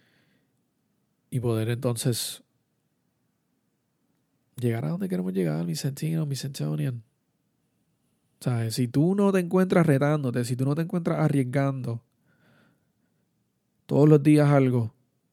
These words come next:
y arriesgándolo de buena manera, arriesgándolo porque vas a ganar más,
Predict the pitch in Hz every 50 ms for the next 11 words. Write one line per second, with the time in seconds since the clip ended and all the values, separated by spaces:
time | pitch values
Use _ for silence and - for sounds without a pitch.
0 | _ _ _ _ _ _ _ _ _ _ _ _ - 127 127 120 123 135 135 123
1 | 135 135 139 156 190 208 214 202 190 185 185 185 185 180 151 135 135 131 120 110
2 | 107 113 127 120 131 131 135 165 196 202 208 196 180 143 147 160 165 165 170 170
3 | 170 156 139 127 120 117 110 - - -